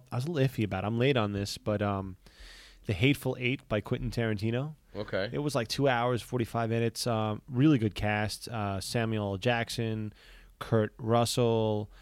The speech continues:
Speaker 1: um, Tim Roth, a couple of other, um, pretty good, pretty good actors in it. And it was, like, the first half of the movie, I'm like, "Wow, this is pretty dope." It's, it's, like, set in the Wild West, and Samuel Jackson, basically, he fought for the North,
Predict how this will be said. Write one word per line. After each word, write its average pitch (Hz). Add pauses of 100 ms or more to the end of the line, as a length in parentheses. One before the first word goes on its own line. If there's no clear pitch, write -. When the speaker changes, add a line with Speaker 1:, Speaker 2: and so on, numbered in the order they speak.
(260)
Speaker 1:
um, 101 (160)
Tim 113
Roth, 117
a -
couple 113
of 104
other, 107
um, 101 (500)
pretty 127
good, 110
pretty 117
good 107
actors 101
in 98
it. 104
And 123
it -
was, 123
like, 117
the 117
first -
half 180
of 127
the 120
movie, 135
I'm 131
like, 113
"Wow, 123
this 101
is 110
pretty 117
dope." 104
It's, -
it's, 110
like, 110
set -
in 113
the 101
Wild 95
West, 151
and 107 (260)
Samuel 117
Jackson, 107
basically, 107
he 98
fought 110
for -
the 98
North, 123